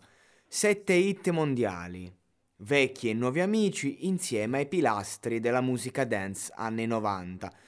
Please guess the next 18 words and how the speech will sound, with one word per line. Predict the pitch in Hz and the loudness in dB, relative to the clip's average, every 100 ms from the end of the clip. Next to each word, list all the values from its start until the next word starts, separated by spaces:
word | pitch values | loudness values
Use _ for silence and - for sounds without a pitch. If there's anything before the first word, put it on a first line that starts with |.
| - | -14
Quindi | - 139 | -4 0
il | 135 | 0
progetto | 139 160 143 123 113 104 - 127 123 - - _ _ | 2 2 4 2 2 0 -2 0 0 -4 -20 _ _
è, | - 123 117 120 120 - | 0 2 4 4 4 0
visto | 120 - 131 | -6 -2 -2
che | 117 | -2
siamo | - 120 117 | -2 -2 0
nell'anno | 117 117 117 117 | 0 2 0 0
dei | 110 110 | 0 0
remix, | 127 151 123 117 - - 120 | 2 2 2 -2 -4 -4 -4
Achille | - 135 - 113 120 104 | -2 -4 -4 -4 -2 0
dice: | 101 123 | -2 -2
"Allora | 117 | 0
facciamo | 117 - 131 127 | -2 -2 -2 0
un | 123 | 0
disco | 127 139 - - 101 90 - _ _ | 0 0 -2 -6 -8 -10 -14 _ _
di | - 127 | -4 2
remix." | 117 107 98 92 - 98 | 2 2 -2 -6 -10 -10